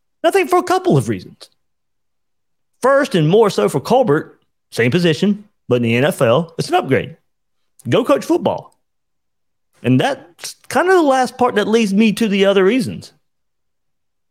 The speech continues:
College football right now is changing, a lot more demanding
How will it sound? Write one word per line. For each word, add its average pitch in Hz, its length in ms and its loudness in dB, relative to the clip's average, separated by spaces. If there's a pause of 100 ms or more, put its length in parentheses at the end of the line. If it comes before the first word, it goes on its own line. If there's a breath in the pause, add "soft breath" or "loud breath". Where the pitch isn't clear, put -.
(280)
College 233 280 0
football 131 400 0
right 123 200 2
now 113 240 -2
is 101 100 -8
changing, 131 640 0 (1300)
a - 20 -8
lot 143 220 2
more 147 180 4
demanding 127 1040 0